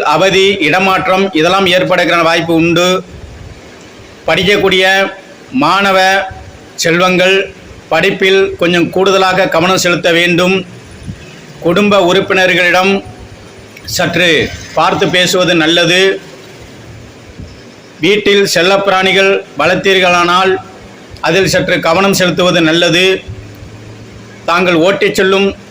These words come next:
வாகனங்களில் தேவையில்லாத செலவுகள் வர்றதுக்கான வாய்ப்பெல்லாம் உண்டு.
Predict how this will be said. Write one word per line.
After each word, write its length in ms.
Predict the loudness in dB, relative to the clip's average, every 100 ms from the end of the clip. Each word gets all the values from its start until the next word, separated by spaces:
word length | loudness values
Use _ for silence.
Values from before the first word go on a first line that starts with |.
| -20 -16 -2
வாகனங்களில் 720 | 0 2 2 2 2 2 0 -2 -10 -2
தேவையில்லாத 580 | 0 2 2 2 2 2
செலவுகள் 460 | 0 0 2 2 2
வர்றதுக்கான 440 | 2 0 0 0 2
வாய்ப்பெல்லாம் 500 | 0 0 0 2 2
உண்டு. 300 | 2 0